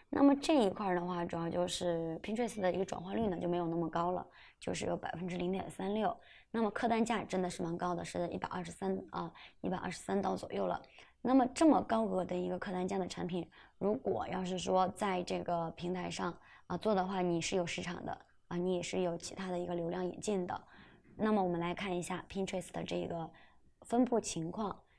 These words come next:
年薪在这个三万刀左右的人呢，是达到了百分之二十二，年薪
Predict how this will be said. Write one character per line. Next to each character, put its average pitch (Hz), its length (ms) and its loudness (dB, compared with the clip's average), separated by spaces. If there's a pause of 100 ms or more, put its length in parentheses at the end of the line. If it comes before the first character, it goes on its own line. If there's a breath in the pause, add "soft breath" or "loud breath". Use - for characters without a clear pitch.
(120)
年 196 180 0
薪 262 320 4 (120)
在 190 320 2
这 185 120 -2
个 175 160 -2
三 220 200 -2
万 185 160 0
刀 196 160 2
左 - 180 -6
右 190 100 -2
的 180 120 0
人 165 180 -2
呢， 175 160 -2
是 170 240 -2
达 - 180 -8
到 196 120 -2
了 175 80 -2
百 - 160 -6
分 196 120 -4
之 208 60 0
二 233 140 2
十 233 100 -4
二， 254 180 4 (500 loud breath)
年 180 180 0
薪 247 280 0